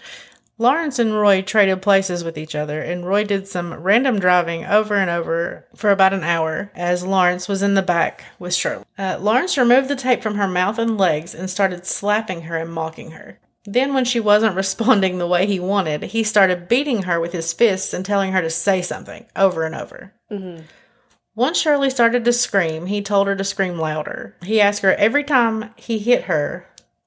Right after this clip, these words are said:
Speaker 1: what was the matter with her? Didn't she like to scream?
Speaker 2: Mm-hmm. I mean,
Speaker 1: Like
Speaker 2: the others were bad, but this one's, like, horrific.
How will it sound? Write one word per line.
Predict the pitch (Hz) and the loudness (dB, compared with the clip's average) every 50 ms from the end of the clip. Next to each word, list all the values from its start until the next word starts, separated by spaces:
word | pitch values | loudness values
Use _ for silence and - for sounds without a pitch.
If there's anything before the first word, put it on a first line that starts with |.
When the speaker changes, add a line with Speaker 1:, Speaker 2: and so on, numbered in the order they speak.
| _ _ _ _ _ _ | _ _ _ _ _ _
Speaker 1:
what | _ - 196 214 214 185 156 | _ -2 2 4 4 4 4
was | 185 180 - | 2 -2 -2
the | - | -4
matter | 151 151 143 - - - - | -4 -2 -4 -4 -6 -6 -8
with | 180 170 165 | -8 -8 -10
her? | 165 - - - - _ _ _ _ - 190 | -10 -12 -16 -16 -18 _ _ _ _ -14 -6
Didn't | 170 180 196 175 170 175 | -2 0 0 0 0 0
she | - - 190 | 0 0 0
like | 170 160 165 170 | 0 -2 -2 -4
to | - 202 | -6 -8
scream? | - - - 247 311 - _ _ _ _ _ _ _ _ _ - | -6 -4 -6 -6 -6 -8 _ _ _ _ _ _ _ _ _ -14
Speaker 2:
Mm-hmm. | 190 170 170 165 156 156 _ _ _ _ _ _ _ _ _ - | -12 -12 -12 -14 -16 -18 _ _ _ _ _ _ _ _ _ -4
I | 208 | -2
mean, | 208 202 | 0 2
Speaker 1:
Like | 190 185 | 4 4
Speaker 2:
the | 180 | 4
others | 208 226 233 220 214 | 4 4 4 2 2
were | 214 208 196 | 0 -2 -2
bad, | 180 180 175 175 170 170 | 0 0 0 0 0 -2
but | 160 - | -4 -4
this | - 180 175 - | -4 -4 -2 -4
one's, | 175 170 160 160 151 - | -6 -6 -6 -6 -8 -8
like, | 156 151 151 147 - - _ _ _ _ | -8 -8 -8 -10 -14 -20 _ _ _ _
horrific. | - 165 156 147 139 131 - - 131 139 120 - | -14 -12 -12 -10 -12 -12 -12 -12 -12 -12 -12 -12